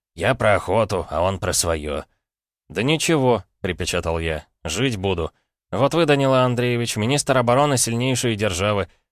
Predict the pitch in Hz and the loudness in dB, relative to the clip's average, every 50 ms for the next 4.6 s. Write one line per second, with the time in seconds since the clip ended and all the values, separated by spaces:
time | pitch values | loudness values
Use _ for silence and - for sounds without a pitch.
0 | _ - 90 101 117 113 120 123 113 - 117 113 110 104 107 110 110 110 104 - | _ -8 -4 0 0 2 2 2 2 2 2 2 2 2 2 0 -2 -2 -2 -4
1 | - - 107 - - 127 135 131 123 - - - _ _ _ _ _ _ _ _ | -2 -2 -2 0 2 2 4 2 2 -2 -4 -8 _ _ _ _ _ _ _ _
2 | _ _ - - 87 - - 123 - - 92 101 104 107 101 90 - - - 95 | _ _ -8 -6 -4 -2 0 0 2 2 2 2 2 2 0 -2 -2 0 0 0
3 | 92 87 78 69 - - 67 58 - - _ _ _ _ - 85 - - - 85 | 0 0 -2 -4 -6 -8 -10 -12 -14 -18 _ _ _ _ -14 -14 -12 -8 -4 -4
4 | 82 80 78 85 82 80 - 87 82 - - | -4 -4 -4 -4 -4 -2 -2 -2 -2 -4 -6